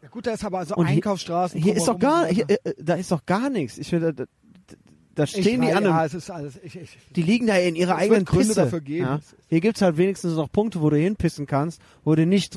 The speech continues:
Speaker 2: dr-, direkt
Speaker 1: Ja, aber
Speaker 2: drin
Speaker 1: wie
Speaker 2: liegen
Speaker 1: kann man
Speaker 2: bleibst.
Speaker 1: hier, wie kann man hier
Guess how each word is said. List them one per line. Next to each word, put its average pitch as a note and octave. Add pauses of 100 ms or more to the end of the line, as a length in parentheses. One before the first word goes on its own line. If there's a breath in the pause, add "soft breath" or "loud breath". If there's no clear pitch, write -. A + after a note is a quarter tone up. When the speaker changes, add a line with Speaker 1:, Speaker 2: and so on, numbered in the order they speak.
(160)
Speaker 2:
dr-, B2+
direkt C#3+
Speaker 1:
Ja, D#3
aber F#3+
Speaker 2:
drin E3+
Speaker 1:
wie E3
Speaker 2:
liegen G3+
Speaker 1:
kann A3+
man A#3
Speaker 2:
bleibst. G3
Speaker 1:
hier, F3
wie G3
kann G#3+
man G#3
hier F3